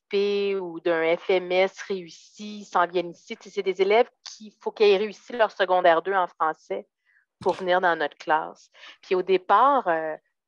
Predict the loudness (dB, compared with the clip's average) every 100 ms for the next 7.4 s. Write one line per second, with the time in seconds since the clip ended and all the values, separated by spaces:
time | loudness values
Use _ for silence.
0 | -6 -4 -4 -6 4 6 6 4 -2 -4
1 | -4 -2 0 0 2 0 0 -2 -2 0
2 | 2 2 -2 -8 -2 0 2 2 2 2
3 | -4 -6 -2 -2 -4 _ -14 -14 -16 -12
4 | -12 -12 -16 -10 -4 0 2 4 4 2
5 | 4 4 2 -6 -4 0 2 2 4 6
6 | 6 4 0 0 -2 _ -2 0 0 0
7 | -2 2 2 2